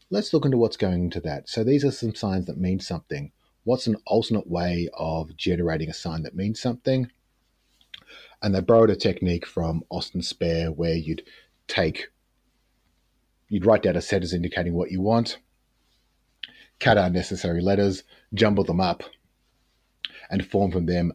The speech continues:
a symbol that represents what you want, but you can't backwards engineer the, s-, the symbol. It's just there. It's just a symbol. You can't actually work out what the original intent was. So you use that as your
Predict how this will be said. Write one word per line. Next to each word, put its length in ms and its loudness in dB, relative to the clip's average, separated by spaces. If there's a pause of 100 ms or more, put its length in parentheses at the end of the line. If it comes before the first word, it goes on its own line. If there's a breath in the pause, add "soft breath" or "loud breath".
a 60 -8
symbol 520 4
that 300 -2 (1040)
represents 540 4
what 160 2
you 80 -4
want, 300 0 (400 loud breath)
but 140 4
you 80 -2
can't 340 2 (1160)
backwards 360 2
engineer 360 2
the, 80 -4
s-, 180 -10 (100)
the 80 -10
symbol. 320 -6
It's 140 -10
just 240 -4
there. 160 0
It's 100 -8
just 200 -4
a 60 -8
symbol. 440 2
You 80 -8
can't 320 0
actually 280 -4
work 220 0
out 120 0
what 80 -14
the 60 -6
original 260 -4
intent 300 -6
was. 360 2 (320 loud breath)
So 120 0
you 140 4
use 240 4
that 280 2 (120)
as 260 -4
your 440 -2